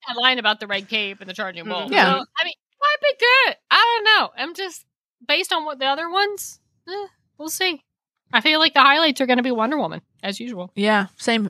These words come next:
Speaker 3: for me. And I'm, you know, I, I, again, like you, Tara, I hope it's great. I hope I love every minute of it, every four hours of it.
Speaker 2: <laughs>
Speaker 3: Um,
Speaker 2: Ev-, every, um, sixty-one twenty,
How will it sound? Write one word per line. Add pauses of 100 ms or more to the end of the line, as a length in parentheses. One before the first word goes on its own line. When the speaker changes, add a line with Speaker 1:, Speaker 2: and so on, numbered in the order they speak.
Speaker 3:
for
me.
And (460)
I'm,
you
know,
I, (200)
I, (240)
again,
like
you,
Tara,
I
hope
it's
great.
I
hope
I (420)
love
every (680)
minute
of
it,
every
four
hours
of
it. (140)
Speaker 2:
<laughs> (560)
Speaker 3:
Um,
Speaker 2:
Ev-,
every,
um,
sixty-one
twenty,